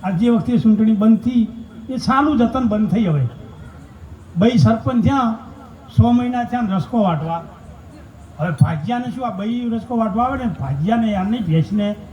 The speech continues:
હરખાઈ ઉછી આવે, બયું હોશિયાર ખૂબ હોય ને, આટલે હતો લ્યા, તે આટલો વાટ્યો તો આટલો ચોઈ ગયો. અને ભૈયાને તો શું હોય, કોઈ મોય ફરી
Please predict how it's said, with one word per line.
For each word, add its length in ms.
હરખાઈ 320
ઉછી 280
આવે, 140
બયું 320
હોશિયાર 260
ખૂબ 160
હોય 120
ને, 60
આટલે 320
હતો 220
લ્યા, 220
તે 60
આટલો 300
વાટ્યો 260
તો 60
આટલો 220
ચોઈ 180
ગયો. 160
અને 100
ભૈયાને 340
તો 80
શું 200
હોય, 120
કોઈ 200
મોય 200
ફરી 400